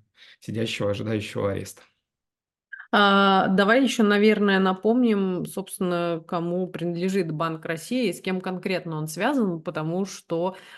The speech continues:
Speaker 2: там, э, довольно забавное, м, сочетание друзей Путина, я бы сказала так. Потому что там и Ковальчук, и Тимченко,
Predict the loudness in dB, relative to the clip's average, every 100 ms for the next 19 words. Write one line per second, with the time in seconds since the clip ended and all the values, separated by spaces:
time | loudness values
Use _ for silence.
0 | -20 _ -2 0 2 2 2 2 0 -2
1 | -4 -2 -2 -2 -2 0 0 0 -4 -6
2 | -6 -6 -6 -2 0 0 0 -2 -2 -4
3 | -6 -8 -8 -6 -6 -4 -4 -4 -4 -4
4 | -2 0 0 0 0 0 -2 0 -2 -2
5 | -6 -8 -10 -12 -8 -6 -2 -2 -4 -2
6 | -2 -2 _ -20 -20 -10 -4 2 4 4
7 | 2 -4 0 -2 -2 -6 -14 _ -4 -4
8 | -4 -6 -4 -4 -6 -12 -12 -14 _ _
9 | _ _ _ _ _ _ _ 2 2 2
10 | -2 -12 _ _ -2 0 0 -2 -8 -12
11 | -16